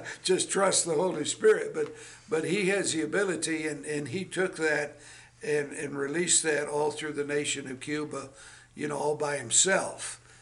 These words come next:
You know, I've found out that if we'll trust the Holy Spirit, he can do it all by himself. And,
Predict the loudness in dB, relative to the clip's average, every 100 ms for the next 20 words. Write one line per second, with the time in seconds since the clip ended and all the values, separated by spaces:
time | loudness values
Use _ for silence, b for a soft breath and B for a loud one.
0 | B -8 -4 0 0 0 0 0 2 0
1 | 0 0 0 0 0 -2 -4 0 2 4
2 | 4 2 2 -2 -2 -2 -2 0 -2 -2
3 | -6 -12 -8 -4 -2 -2 -2 2 2 4
4 | 0 0 -2 -2 -2 -2 0 2 2 2
5 | 0 -2 -2 -2 -4